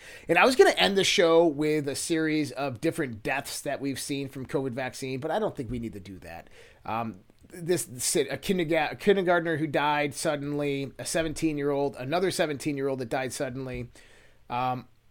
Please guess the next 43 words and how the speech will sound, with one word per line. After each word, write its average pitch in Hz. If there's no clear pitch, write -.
I 185
don't 196
think 175
we 160
need 147
to 127
go 123
that. 120
The 147
only 240
death 185
that 170
I 147
will 165
announce 147
today 123
is 156
going 165
to 190
be 151
that 147
of, 135
um, 120
where 85
are 73
we? 65
I 113
have 104
everything 98
up 82
here. 78
There 139
you 127
go. 117
Jeff 170
Beck, 139
and 123
I 131
was 127
saddened 120
by 107
this 104
one. 104